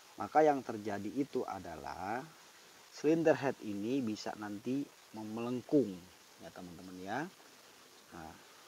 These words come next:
kalau misalnya cylinder head ini tidak melengkung, packing yang ada di sini itu pecah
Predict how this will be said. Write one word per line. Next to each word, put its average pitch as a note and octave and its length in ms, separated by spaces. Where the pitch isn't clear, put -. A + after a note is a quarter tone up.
kalau A#2 320
misalnya A#2 480
cylinder A2 400
head G#2+ 240
ini A2 240
tidak G2+ 320
melengkung, A#2 880
packing D3+ 640
yang A#2 160
ada A2+ 160
di A2+ 80
sini G#2 320
itu - 240
pecah - 640